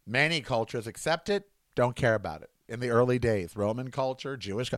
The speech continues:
a lot of cultures didn't care about gays. Only the Judeo-Christian culture has launched a war on gays. It's Judeo-Christians that have launched this war, and Muslims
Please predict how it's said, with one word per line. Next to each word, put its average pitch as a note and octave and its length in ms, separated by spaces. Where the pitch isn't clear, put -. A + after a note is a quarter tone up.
a C3 80
lot D#3+ 260
of G#3+ 80
cultures E3+ 440
didn't D#3 220
care G#2 200
about F2 240
gays. C2+ 360
Only A#3 380
the F3 160
Judeo-Christian D3 1080
culture F2 540
has C#3 320
launched C#3+ 420
a D3+ 60
war B2 460
on A2+ 180
gays. F#2+ 560
It's D3 260
Judeo-Christians E3 1080
that C#3+ 160
have C3+ 120
launched B2+ 360
this - 180
war, F#2 180
and E3 140
Muslims D3+ 640